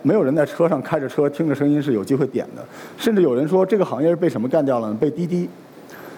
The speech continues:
因为滴滴这个软件装完之后，所有的司机，你们发现现在司机都不听音乐了，开车的时候一直在听滴滴的语音提示和导航，所以其实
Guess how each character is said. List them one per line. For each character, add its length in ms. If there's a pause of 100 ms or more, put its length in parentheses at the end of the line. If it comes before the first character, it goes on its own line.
(100)
因 100
为 100
滴 240
滴 320 (280)
这 80
个 80
软 140
件 180
装 120
完 140
之 80
后， 100
所 160
有 60
的 80
司 100
机， 120
你 80
们 100
发 160
现 140
现 120
在 0
司 140
机 100
都 120
不 40
听 220
音 80
乐 80
了， 160 (400)
开 140
车 80
的 60
时 40
候 80
一 140
直 120
在 140
听 160
滴 140
滴 120
的 60
语 160
音 100
提 160
示 200 (360)
和 120
导 160
航， 280 (300)
所 160
以 80
其 220
实 280